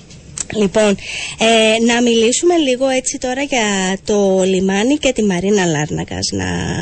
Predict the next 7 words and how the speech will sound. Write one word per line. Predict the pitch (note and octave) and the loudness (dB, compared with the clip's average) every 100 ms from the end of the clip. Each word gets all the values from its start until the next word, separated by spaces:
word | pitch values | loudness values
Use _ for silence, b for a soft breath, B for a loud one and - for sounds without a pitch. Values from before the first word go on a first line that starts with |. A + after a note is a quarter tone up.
| F#3 - - - | -8 -8 -8 -6
μας | F3 D#3 - | -2 -2 -2
πείτε | G3+ G#3 G#3 G#3 | 0 0 2 2
λίγο | G#3 G3+ G3+ | 4 2 0
τα | G#3+ F#3+ | 0 -2
πλάνα | G3 F3+ F#3+ G3+ | 0 0 0 0
της | B3 | -2
εταιρείας. | A3+ G3 F#3+ F#3+ F#3+ A3+ | -2 -2 -2 -2 -2 -4